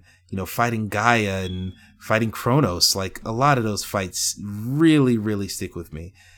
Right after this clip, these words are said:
So God of War three is gonna have to win this one. All due respect to Little Big Planet two, but God of War three is taking this one home.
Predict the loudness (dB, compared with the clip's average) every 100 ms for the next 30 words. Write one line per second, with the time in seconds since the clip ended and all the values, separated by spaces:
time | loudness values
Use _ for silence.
0 | -20 _ _ 0 6 6 6 2 0 -2
1 | -2 -2 -2 -2 -4 -2 -4 -6 -6 -6
2 | -2 -2 0 -2 -2 -2 -2 -4 -2 -4
3 | -4 -4 -4 -4 -4 -2 -4 -4 -4 -4
4 | -6 -6 -4 -4 -4 -6 -6 -6 -8 -8
5 | -6 -6 -8